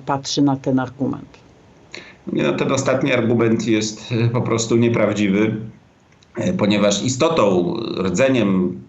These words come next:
Speaker 2: jednym z najważniejszych elementów programu, ale i też programu takiego już wdrażanego w życie rządu Zjednoczonej Prawicy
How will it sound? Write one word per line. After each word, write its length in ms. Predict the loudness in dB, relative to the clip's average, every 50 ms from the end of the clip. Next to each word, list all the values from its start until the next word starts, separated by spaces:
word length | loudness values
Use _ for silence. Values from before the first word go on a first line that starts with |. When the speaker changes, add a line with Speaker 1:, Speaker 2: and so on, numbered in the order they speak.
| -18 -16 -14 -14 -12 -8
Speaker 2:
jednym 480 | -8 -6 -6 -2 0 2 2 2 2 2
z 40 | 2
najważniejszych 680 | 2 2 2 2 2 0 0 0 0 0 0 0 0
elementów 460 | 2 2 2 2 2 2 0 0 -2
programu, 540 | -2 0 0 2 2 2 2 2 2 2 2
ale 140 | 2 2 0
i 80 | -2 -2
też 260 | -4 -4 -6 -6 -6
programu 420 | -4 -2 0 2 2 2 2 2
takiego 320 | 0 -2 -2 -4 -4 -2 -2
już 140 | -2 0
wdrażanego 480 | 0 0 0 0 0 0 -2 -2 -4 -4
w 40 | -6
życie 280 | -6 -6 -4 -2 -2
rządu 260 | 0 0 0 0 0 0
Zjednoczonej 460 | 0 0 0 0 0 0 0 0 0
Prawicy 540 | 0 0 0 0 0 -2 0 0 0 0